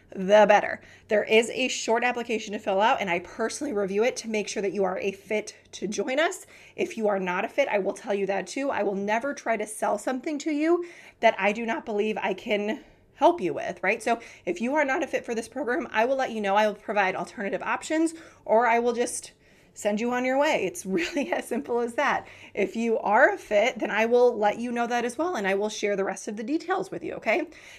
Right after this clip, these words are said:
Now, you can go to twenty hour academy dot com. You can get all of the program details. You can apply now,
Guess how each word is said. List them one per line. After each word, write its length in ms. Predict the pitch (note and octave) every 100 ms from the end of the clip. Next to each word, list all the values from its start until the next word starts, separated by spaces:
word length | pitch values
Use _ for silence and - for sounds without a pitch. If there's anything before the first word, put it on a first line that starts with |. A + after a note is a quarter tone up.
| -
Now, 260 | A3+ A3 - _
you 160 | A3 A#3
can 160 | D#4
go 200 | C4+ B3+
to 340 | A#3+ - A#3+ A3+
twenty 520 | - A3+ A3+ C4+ C4+
hour 280 | A3 A#3 A#3
academy 460 | A#3 A#3 G#3 G#3
dot 220 | G3+ E3+ -
com. 300 | C#4+ D4+ C4+
You 100 | -
can 140 | G#3+
get 180 | F#3+ -
all 180 | F3+ G3+
of 180 | F3+
the 180 | A3+ -
program 440 | - B3 F#3+ F3 F3+
details. 400 | C4 D4 B3+ G#3+
You 60 |
can 160 | G3 G3
apply 440 | E3 - G3 G3
now, 400 | F#3 A#3 C#4+ D#4